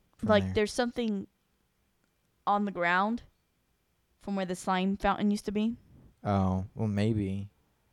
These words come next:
Speaker 1: Yeah.
Speaker 2: Like, the concrete's different or something like that.
Speaker 1: Mm-hmm. That was a sad day when Nickelodeon closed there.
Speaker 2: That
Speaker 1: It's
Speaker 2: was
Speaker 1: a sad, sad
Speaker 2: that
Speaker 1: day.
Speaker 2: was.
Speaker 1: I was never, I never got there.
Speaker 2: You never got there?
Speaker 1: Nope.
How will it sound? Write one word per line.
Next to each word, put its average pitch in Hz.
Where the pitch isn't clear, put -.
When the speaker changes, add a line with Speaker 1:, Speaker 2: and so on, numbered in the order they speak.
Speaker 1:
Yeah. 95
Speaker 2:
Like, 190
the 185
concrete's 190
different 202
or 220
something 202
like 202
that. 214
Speaker 1:
Mm-hmm. 95
That 123
was 117
a 104
sad 98
day 95
when 95
Nickelodeon 95
closed 98
there. 101
Speaker 2:
That 240
Speaker 1:
It's -
Speaker 2:
was 277
Speaker 1:
a 104
sad, 104
sad 110
Speaker 2:
that 110
Speaker 1:
day. 110
Speaker 2:
was. 104
Speaker 1:
I 107
was 110
never, 117
I 110
never 127
got 131
there. 98
Speaker 2:
You 247
never 330
got 247
there? 453
Speaker 1:
Nope. 110